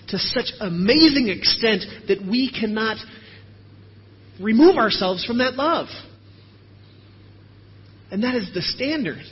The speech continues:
And it's easy to look at this. If, if you're a parent, it's easy to look at this and say, "Yes, I love my child unconditionally. It doesn't matter what they do. I love them.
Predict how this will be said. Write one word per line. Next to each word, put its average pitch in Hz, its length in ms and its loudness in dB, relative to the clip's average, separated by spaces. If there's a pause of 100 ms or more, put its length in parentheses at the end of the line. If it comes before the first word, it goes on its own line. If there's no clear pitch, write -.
(2000)
And 202 80 2
it's 214 140 0
easy 277 240 4
to 220 80 6
look 233 200 4
at 214 100 -4
this. 160 200 -4
If, 165 140 -6
if 185 220 -10
you're 190 120 -2
a 175 40 -4
parent, 202 420 -8
it's 175 140 -12
easy 196 180 -2
to 180 60 0
look 180 180 -4
at 196 60 -10
this 233 160 -10
and 196 80 -6
say, 202 100 -4
"Yes, 196 300 -2
I 196 100 2
love 202 300 4
my 202 260 -2
child 190 380 -4
unconditionally. 190 800 0
It - 20 0
doesn't 190 260 -4
matter 196 260 2
what 226 240 0
they 226 140 2
do. 214 160 -4
I 196 240 -4
love 196 480 -2
them. 170 240 -2